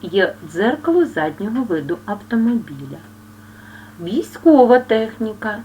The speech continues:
це використання дзеркал або систем дзеркал.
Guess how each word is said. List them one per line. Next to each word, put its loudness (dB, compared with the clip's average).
це 0
використання -4
дзеркал 0
або 2
систем 0
дзеркал. -4